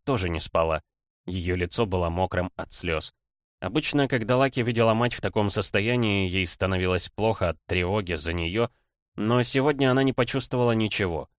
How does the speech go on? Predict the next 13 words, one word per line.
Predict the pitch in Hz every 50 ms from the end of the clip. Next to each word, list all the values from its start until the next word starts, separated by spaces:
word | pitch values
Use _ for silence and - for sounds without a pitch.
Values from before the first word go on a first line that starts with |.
| _ _ _ _ _ _
Она | - 104 120 135
похлопала | - 147 - - 160 156 - 147 135 131
мать | 139 143 135 -
по | - 123 113
тыльной | - 127 120 117 113 107
стороне | - - 127 113 113 117 120 117
ладони, | 113 110 107 98 120 135 139 135 113
потому | - 90 - 82 82 85
что | 85 - - 87
это | 82 80 - 85
показалось | 80 - 85 - 92 85 80 87 95 95 92 - -
ей | 95 95 92
правильным. | - - 107 113 113 104 85 78 73 - -